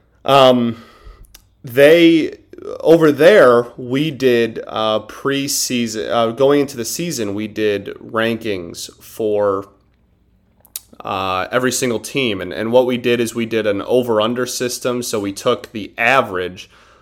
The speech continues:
of the three biggest preseason predictors, uh, averaged out the win-loss total between all three of them,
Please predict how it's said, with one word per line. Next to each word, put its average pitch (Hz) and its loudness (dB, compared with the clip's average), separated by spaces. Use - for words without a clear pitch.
of 104 -4
the 104 -8
three 120 -2
biggest 113 -4
preseason 110 -4
predictors, 123 -2
uh, 104 -2
averaged 113 0
out 113 2
the 107 -2
win-loss 107 -4
total 110 -2
between 104 -8
all 101 -4
three 110 -4
of 107 0
them, 104 -2